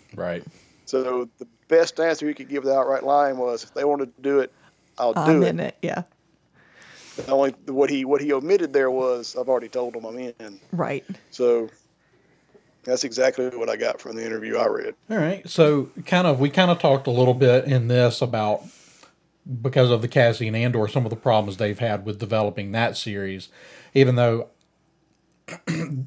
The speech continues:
Speaker 1: I fully expect that one to move forward pretty quick once they get the scripts the way they want 'em.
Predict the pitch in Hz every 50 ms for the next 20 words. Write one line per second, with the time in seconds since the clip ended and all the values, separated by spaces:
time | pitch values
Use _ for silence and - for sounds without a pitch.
0 | - _ _ _ _ _ - - 151 156 143 - - 240 247 156 117 120 104 -
1 | - - - 147 156 143 - - - 131 123 117 113 113 117 120 113 107 - 131
2 | 117 123 123 113 110 - 120 120 127 117 104 95 - 135 120 107 92 - - -
3 | - 131 131 117 - - 117 110 113 120 120 - 120 107 113 110 101 107 101 -
4 | - 131 - - - 110 104 98 - - - 107 101 98 98 90 90 90 87 92
5 | 104 110 107 98 92 87 87